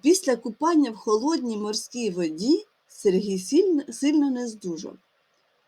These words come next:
І друге речення. Після роботи в саду дідусь уже не здужав і води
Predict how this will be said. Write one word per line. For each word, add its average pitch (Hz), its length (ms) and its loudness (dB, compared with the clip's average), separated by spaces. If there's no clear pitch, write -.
І 294 80 4
друге 330 340 4
речення. 190 380 -6
Після 285 300 0
роботи 302 400 -2
в 285 60 -6
саду 320 440 -2
дідусь 240 560 -2
уже 285 300 -2
не 254 380 2
здужав 196 680 0
і 311 100 0
води 269 540 0